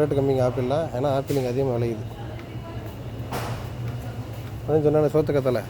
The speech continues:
பாருங்க. உங்க வீட்ல ஒரு புள்ள, தி-, சின்ன பிள்ளைகளுக்கெல்லாம் நல்லா கொடுங்க, டாக்டர்கிட்ட கேட்டுக்கிட்டு. நீங்களும் நல்லா சாப்பிடுங்க, மோர்ல போட்டு வெயில் காலத்துக்கு. ஒரு கிலோ வந்து அடேங்கப்பா, இருநூறு, பதினெட்டு, இரநூத்தி சொச்ச ரூபாய்க்கு மேல விக்கிறாங்க. ம்.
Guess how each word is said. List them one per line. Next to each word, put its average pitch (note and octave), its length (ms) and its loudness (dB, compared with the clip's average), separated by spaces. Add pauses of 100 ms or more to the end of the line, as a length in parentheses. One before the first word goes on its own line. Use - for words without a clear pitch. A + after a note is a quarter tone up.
பாருங்க. B2+ 240 0 (760)
உங்க B2+ 180 -4
வீட்ல D3 280 0
ஒரு C3+ 160 4
புள்ள, C#3+ 120 2 (120)
தி-, A#2 200 0
சின்ன D3 160 2
பிள்ளைகளுக்கெல்லாம் C#3+ 380 2
நல்லா C3+ 180 0
கொடுங்க, C#3 240 0 (840)
டாக்டர்கிட்ட B2+ 400 -2
கேட்டுக்கிட்டு. A#2 360 2 (340)
நீங்களும் C3+ 260 2
நல்லா B2+ 200 2
சாப்பிடுங்க, A#2 360 0 (480)
மோர்ல A#2+ 300 2
போட்டு A2 220 0
வெயில் A2+ 160 2
காலத்துக்கு. G2+ 340 -2 (200)
ஒரு A#2 180 2
கிலோ C#3+ 160 6 (100)
வந்து B2+ 220 0 (1000)
அடேங்கப்பா, B2+ 500 -2
இருநூறு, B2 260 -2
பதினெட்டு, B2 380 -2 (140)
இரநூத்தி B2+ 500 0
சொச்ச A#2+ 160 0
ரூபாய்க்கு B2+ 240 4
மேல A#2+ 140 2
விக்கிறாங்க. A2 340 0 (1800)
ம். A2+ 380 -2